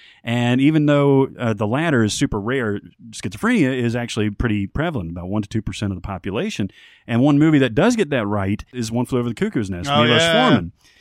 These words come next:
Speaker 1: They really do. Obviously, Jack Nicholson's character is not supposed to be, you know, he's kind of in there just as, you know, uh, to, to avoid a, a prison sentence. Um, the other ancillary characters in that movie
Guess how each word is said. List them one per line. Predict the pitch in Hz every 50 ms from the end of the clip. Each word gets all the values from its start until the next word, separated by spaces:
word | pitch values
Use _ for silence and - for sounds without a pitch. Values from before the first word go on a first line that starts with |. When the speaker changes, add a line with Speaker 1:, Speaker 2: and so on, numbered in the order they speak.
| _ _ _ _ _ -
Speaker 1:
They | 131 135 127 127 151 147
really | 143 175 226 247 233 196
do. | 139 147 156 160 156
Obviously, | 123 135 151 156 - - 147 135
Jack | 113 127 123 117 - - -
Nicholson's | - 127 135 185 156 147 - - 113 104 -
character | - 110 107 101 95 - 101 98
is | 101 73 101 98 90 92
not | 104 110 117 - -
supposed | - 98 - 110 101 - -
to | 98
be, | 95 104 98 95 95 98 98
you | 104 101
know, | 92 85
he's | 95 104 -
kind | - 107 98
of | 95 95
in | 95 92
there | 92 92 92 90
just | 90 95 95 - -
as, | 98 98 92 - - _ _ _ _ _ _
you | - 104
know, | 98 92 87 90 95 101
uh, | 98 104 101 95
to, | - 113 101 95 101 92
to | - 113 101
avoid | 98 95 95 110 110 104 95 92 87 - 85 92 -
a, | 98
a | 95
prison | - - 135 120 107 90
sentence. | - 95 80 78 - -
Um, | 113 117 110 107 107 110 117 _ _ _ _ _ _ _
the | 143 135 143 175 -
other | 160 185 214 202 185 170 151 - _ _ _ -
ancillary | 147 160 165 - 165 156 147 135 127 120
characters | - - 143 151 151 143 - 113 104 98 107
in | 110 104
that | 104 101 101 104
movie | 95 110 127 147 156 139 113 101 101